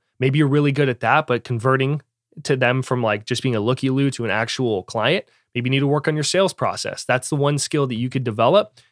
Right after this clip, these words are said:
in terms of that, that would make everything else easier or totally unnecessary. Maybe it's just picking the right prospects. Okay? So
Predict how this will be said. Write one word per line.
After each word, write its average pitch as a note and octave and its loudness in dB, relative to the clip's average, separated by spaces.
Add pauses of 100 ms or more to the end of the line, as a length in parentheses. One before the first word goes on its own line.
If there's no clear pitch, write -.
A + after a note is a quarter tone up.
in A#2+ -8
terms C#3+ 0
of C3 2
that, E3+ 2
that C3 -2
would B2 -2
make C3+ 0
everything C#3 -2
else C3 -2
easier D3+ 0
or - -16
totally D3 2
unnecessary. - -4 (500)
Maybe B2+ 2
it's C3 0
just - -4
picking C#3+ -2
the C3 -2
right A#2+ -2
prospects. - -8 (880)
Okay? A2+ 0 (840)
So C#3 2